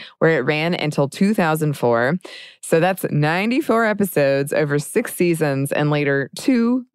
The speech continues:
movies. It was based on the nineteen ninety-seven Candace Bushnell book by the same name and created by Darren Star and largely produced and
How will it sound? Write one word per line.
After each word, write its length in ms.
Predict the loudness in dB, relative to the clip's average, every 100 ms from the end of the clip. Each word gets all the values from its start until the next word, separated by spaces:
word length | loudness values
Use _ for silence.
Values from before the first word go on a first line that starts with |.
| 0
movies. 640 | 2 2 0 0 0 -2 -10 -20 -10 -2
It 80 | 0
was 180 | 0
based 260 | 0 0 0
on 100 | 0
the 100 | 2
nineteen 420 | 0 -2 -2 0
ninety-seven 760 | 0 0 -2 0 0 2 0 -2
Candace 500 | 0 2 2 0 -2 -2
Bushnell 500 | 0 0 0 0 0
book 440 | 0 0 0 -4 -14 _ _
by 160 | 0 2
the 80 | -2
same 300 | -2 0 0
name 400 | 0 -2 -2 0
and 400 | 0 0 -2 0
created 300 | 0 0 2
by 160 | 0
Darren 340 | 2 0 0 -2
Star 480 | 0 2 2 2 0
and 180 | 0
largely 420 | 0 0 0 0 0
produced 500 | 0 2 0 0 0
and 340 | 2 0